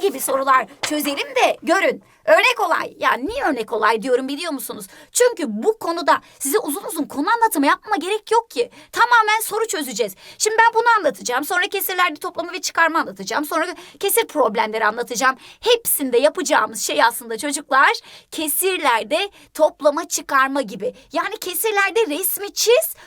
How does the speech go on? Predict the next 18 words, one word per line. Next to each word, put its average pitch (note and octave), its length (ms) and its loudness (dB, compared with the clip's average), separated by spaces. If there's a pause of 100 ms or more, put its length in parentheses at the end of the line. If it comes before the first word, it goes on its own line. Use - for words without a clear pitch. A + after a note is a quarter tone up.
probleme D#4 460 4
çö-, D#4+ 320 2
problemi C#4+ 460 2
çöz. B3+ 320 2 (280)
Parçala, A4 560 2 (180)
yok G4+ 300 2
et. - 160 -2 (200)
Yapacağımız E4 640 2
şey C#4+ 400 -2 (300)
bütün F#4+ 380 2
videolarda C4 600 2
bu C#4 60 -2
olacak. C4+ 440 0 (200)
O G4+ 100 4
yüzden C#4+ 480 2
direkt F#4 420 -4
jet - 260 -4
hızıyla E4 380 2